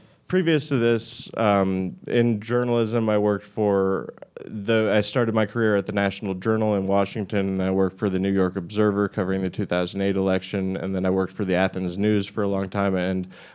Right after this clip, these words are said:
while I was at the Athens News, I was also serving as, uh, managing editor of Plunderbund for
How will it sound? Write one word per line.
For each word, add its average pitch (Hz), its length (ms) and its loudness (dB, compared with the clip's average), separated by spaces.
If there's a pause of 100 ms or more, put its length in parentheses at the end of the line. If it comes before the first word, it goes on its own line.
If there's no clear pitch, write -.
while 113 160 4
I 110 40 6
was 104 160 4
at 101 140 2
the 104 80 2
Athens 98 400 0
News, 98 200 0
I 95 60 2
was 92 160 0
also 92 380 -2
serving 92 500 -2
as, 87 280 -2
uh, 85 360 0
managing 92 540 0
editor 87 380 0
of 85 100 -4
Plunderbund 85 560 0
for 82 420 0